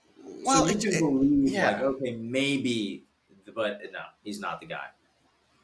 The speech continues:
Speaker 1: Well, and, like, compared to, yeah, compared to all the other rookies, like,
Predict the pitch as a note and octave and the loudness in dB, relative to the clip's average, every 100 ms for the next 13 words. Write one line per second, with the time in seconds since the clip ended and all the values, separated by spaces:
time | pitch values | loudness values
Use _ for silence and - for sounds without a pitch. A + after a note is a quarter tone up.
0 | - G3 B3+ A#3+ G3+ F#3+ E3+ - F3 F#3 | -8 4 6 6 6 4 2 -2 -2 2
1 | G#3 F3+ C3+ - - C#3 F3 F3 C#3 C#3+ | 2 2 2 2 0 0 2 2 4 4
2 | C#3+ C#3 A#2 G#2+ A2 B2 B2+ B2 G2+ F2 | 4 2 2 -2 -4 -4 -4 -2 -2 -2